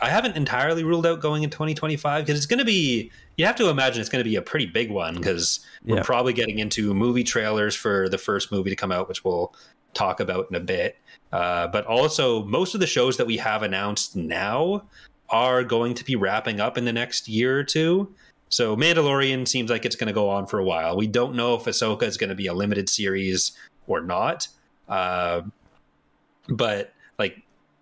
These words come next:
Speaker 1: The Acolyte, who knows if that's gonna have multiple seasons. Andor is gonna be done. The Bad Batch is gonna be done. So it's, I don't know. It, it seems like there'd be a lot to actually announce at that one.
Speaker 2: Mm-hmm.
Speaker 1: So it'd be cool to be able to be at it.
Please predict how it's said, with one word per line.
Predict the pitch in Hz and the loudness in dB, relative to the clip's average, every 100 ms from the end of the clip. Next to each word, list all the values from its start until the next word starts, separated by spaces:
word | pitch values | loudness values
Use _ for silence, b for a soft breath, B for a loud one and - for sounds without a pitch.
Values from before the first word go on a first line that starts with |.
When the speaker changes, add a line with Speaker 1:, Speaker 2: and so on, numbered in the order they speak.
| - | -4
Speaker 1:
The | 110 120 | 2 4
Acolyte, | 131 - 143 135 135 - | 2 2 2 2 2 -2
who | 131 | -2
knows | 117 117 107 | 2 2 0
if | 104 | 0
that's | 107 | -2
gonna | - 110 | -2 -2
have | 101 104 | 0 0
multiple | 104 98 101 98 | -2 -2 -2 -2
seasons. | - 104 98 95 | 0 0 0 -2
Andor | - 117 135 127 | -2 -2 0 2
is | 123 | 2
gonna | 113 113 | 2 -2
be | 110 | -2
done. | 98 90 90 90 B B | -2 -4 -4 -8 B B
The | 101 | -2
Bad | 113 135 | 2 2
Batch | 131 120 120 | 2 0 0
is | 107 | -4
gonna | 110 101 | -4 -2
be | 98 | -2
done. | 92 90 87 87 B B B | -2 -2 -4 -8 B B B
So | - - 98 98 95 95 117 | -2 0 0 2 2 2 0
it's, | 110 - - - - _ _ _ _ _ | 0 0 0 -2 -6 _ _ _ _ _
I | |
don't | 165 | 0
know. | 202 110 | 0 0
It, | 113 139 | 0 0
it | 143 | 0
seems | - 185 | 2 4
like | 175 170 | 4 4
there'd | 156 | 2
be | 135 139 | 2 2
a | 120 | 2
lot | 107 113 113 - | 2 2 0 -4
to | - 127 113 110 107 101 - - | -2 2 2 2 2 0 -2 -4
actually | 101 113 - 117 | -2 -2 -4 -4
announce | 101 110 113 | -2 -2 -2
at | 113 | -4
that | 92 90 | -4 -4
one. | 87 82 82 _ 127 | -4 -4 -8 _ -6
Speaker 2:
Mm-hmm. | 87 92 | -2 0
Speaker 1:
So | 101 90 | 0 0
it'd | 90 | -2
be | 101 98 92 | -2 -2 -2
cool | 131 | 0
to | 117 | 0
be | 107 | 0
able | 98 | -2
to | 90 | -2
be | 104 | -2
at | 87 | -2
it. | 87 | -4